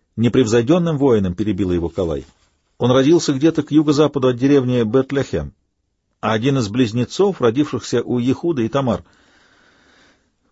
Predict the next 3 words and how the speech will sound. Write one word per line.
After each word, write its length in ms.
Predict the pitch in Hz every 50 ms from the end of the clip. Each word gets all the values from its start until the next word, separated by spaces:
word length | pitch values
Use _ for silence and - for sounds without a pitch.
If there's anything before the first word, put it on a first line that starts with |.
| _ _
Повисла 460 | - 92 95 101 113 - - 95 87
тишина. 540 | - - 92 - - 101 98 110 127 139 143 _ _ _ _ _ _ _ _ _ _ _ _ _ _ _ _ _ _ _ _ _ _ _ _ -
Калай 540 | - 117 113 117 131 147 165 170 165 -